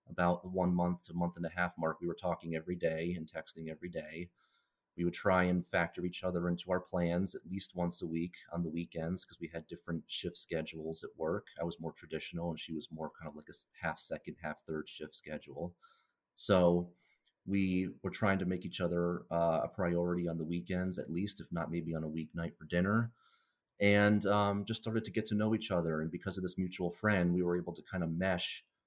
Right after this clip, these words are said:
with some other people from work and kind of that period from earlier in the year where, again, we were starting to get back in the building. We were starting to lift some covid restrictions. So we were starting to kind of re-engage with some old friends in the building that we hadn't seen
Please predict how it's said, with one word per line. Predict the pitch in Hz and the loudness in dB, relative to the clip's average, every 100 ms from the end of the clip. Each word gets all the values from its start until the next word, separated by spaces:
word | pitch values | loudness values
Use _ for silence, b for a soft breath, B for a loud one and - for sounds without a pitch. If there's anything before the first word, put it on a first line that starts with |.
| _ _ - | _ _ -2
with | 95 | 0
some | 92 101 | 4 4
other | 117 107 | 6 4
people | - 95 85 | 0 -4 -6
from | - 90 85 | -2 0 4
work | 87 87 87 - _ _ _ _ - | 4 4 2 -12 _ _ _ _ -4
and | 95 | -4
kind | - 107 | 2 2
of | 90 | 4
that | 90 87 - _ - | 2 2 -2 _ -16
period | - 127 104 87 85 | 2 4 6 4 0
from | 92 92 | -4 -2
earlier | 92 90 87 | 0 2 0
in | 90 | 0
the | |
year | 95 147 104 80 | 2 4 4 4
where, | 85 80 | 0 0
again, | 80 98 82 | 0 0 0
we | 82 | 0
were | 82 | -4
starting | - 90 87 87 | -4 0 2 2
to | 87 85 80 | 0 -2 -2
get | - 87 | -2 -4
back | - 82 87 | -2 -4 -2
in | |
the | 85 | -4
building. | 95 120 113 113 117 104 | 2 4 4 4 4 2
We | 85 | 0
were | |
starting | 80 80 85 | -2 -2 -2
to | 78 | -2
lift | 87 - | -2 -4
some | 82 | -8
covid | - 95 92 90 | -6 -4 -4 -6
restrictions. | 85 95 - 95 90 | -6 -6 -6 -4 -4
So | 82 | -4
we | 80 | -6
were | 82 | -4
starting | 90 82 78 | -4 -4 -6
to | |
kind | - 85 | -8 -6
of | 82 | -4
re-engage | 90 92 85 90 98 85 - | -4 -2 0 0 0 0 -4
with | - | -10
some | 85 87 | -4 -2
old | 85 | -2
friends | - 92 90 87 | -4 -2 0 0
in | 82 | -2
the | 82 | -6
building | 87 90 80 | -4 -2 -2
that | 76 | -4
we | 85 | -4
hadn't | 85 82 - | -4 -4 -4
seen | - 104 87 82 | 0 2 4 2